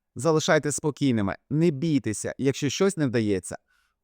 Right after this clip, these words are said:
Кожен може навчитися плавати, головне — продовжити практикуватися.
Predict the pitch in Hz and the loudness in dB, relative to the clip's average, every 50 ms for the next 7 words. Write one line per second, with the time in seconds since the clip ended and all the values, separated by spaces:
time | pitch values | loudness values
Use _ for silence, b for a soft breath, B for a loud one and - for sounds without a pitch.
0 | _ - 180 175 180 185 185 156 151 151 139 135 131 127 117 123 113 117 113 - | _ 0 4 6 6 8 6 6 4 2 2 2 2 2 0 0 -2 -2 -4 -2
1 | - 196 190 - - 151 - - 131 123 113 107 104 - 98 - _ - 120 123 | -2 -2 -2 0 -2 -4 -2 0 2 4 4 4 4 0 -4 -10 _ -8 -4 -2
2 | 143 135 143 147 151 160 180 202 226 220 - - 135 127 120 107 117 120 127 131 | 0 0 0 2 2 2 2 2 0 -2 -4 -4 -2 0 0 2 2 2 0 0
3 | 139 135 123 123 - 117 - - 113 101 92 92 92 90 92 - - - - - | -4 -6 -6 -6 -8 -8 -10 -8 -8 -6 -4 -4 -4 -4 -4 -6 -6 -10 -16 -14
4 | - 120 | -16 -18